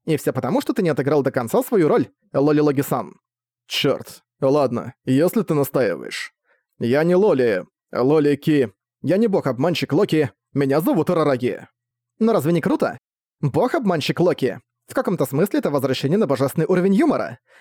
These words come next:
Божественно-обманный уровень. Непереводимая игра слов. В оригинале мое и произнесла "камимашта", что созвучно с фразой "прикусить язык", но заменила иероглиф "кусать на бог".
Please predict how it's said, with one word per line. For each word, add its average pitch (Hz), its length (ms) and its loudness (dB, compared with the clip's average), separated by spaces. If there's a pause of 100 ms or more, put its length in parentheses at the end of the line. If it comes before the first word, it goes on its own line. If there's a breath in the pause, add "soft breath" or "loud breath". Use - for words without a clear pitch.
(180 soft breath)
Божественно-обманный 156 1040 0
уровень. 139 440 0 (680)
Непереводимая 143 800 0
игра 147 180 2
слов. - 500 -2 (220)
В 127 140 -6
оригинале 139 460 0
мое 135 240 2
и 175 60 2
произнесла 135 720 -2 (160)
"камимашта", 156 760 -2 (460)
что - 200 -4
созвучно 147 440 0
с - 40 -8
фразой 139 480 0 (120)
"прикусить 147 460 0
язык", 127 500 -2 (160)
но 147 200 0
заменила 151 420 2
иероглиф 139 500 0
"кусать - 400 -2
на 139 120 0
бог". - 420 -4